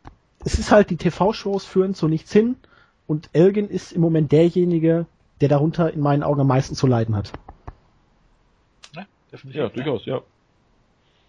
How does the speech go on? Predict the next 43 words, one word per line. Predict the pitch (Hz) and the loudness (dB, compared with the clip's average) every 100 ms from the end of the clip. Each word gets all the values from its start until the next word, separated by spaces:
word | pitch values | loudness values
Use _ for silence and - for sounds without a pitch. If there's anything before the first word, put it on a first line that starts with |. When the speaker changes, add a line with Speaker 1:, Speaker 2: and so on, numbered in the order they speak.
| _ _ _ _ _ - | _ _ _ _ _ -10
Speaker 2:
Aber | 127 135 | -6 -4
ich, | 151 | -6
ich, | 131 127 | -10 -12
ich | |
sag | 113 139 | -8 -6
ja | 143 | -6
nicht | 135 | -10
umsonst | 135 131 208 - | -8 -8 -8 -10
Batista. | - 107 - | -12 -12 -12
Wie | 113 | -12
gesagt, | 143 170 | -6 -6
gib | - 143 | -6 -12
dem | 156 151 | -10 -10
ein | 147 135 | -14 -12
cooles | 139 151 | -8 -6
Outfit | 127 160 - 180 | -6 -8 -4 -6
und | 156 139 | -6 -10
was | 131 139 | -6 -6
hat | 143 _ | -6 _
Batista | 143 202 - | -8 -8 -6
gemacht? | 117 98 92 _ _ _ _ _ | -6 -6 -12 _ _ _ _ _
Ja, | 117 | -2
oder | 143 | 0
wenn | 147 | 0
ich | |
ja | 139 | 0
seinen | 131 127 131 | 2 0 0
Daumen | 120 120 165 143 | 0 0 0 -6
von | 139 | -10
oben | 123 143 | -8 -6
nach | 131 | -6
unten | 135 127 | -10 -14
gemacht. | 107 95 - | -14 -14 -12
Er | |
hatte | - - | -12 -8
auch | 117 - - - - | -8 -8 -20 -20 -14
längere | - 131 120 | -4 0 0
Promos | 120 113 170 156 | 0 -2 -2 -2
mal, | 156 160 | 0 2
aber | 143 | 0
das | 139 139 | -4 -6
war | 139 143 | -6 -6
nicht | 147 - | -8 -14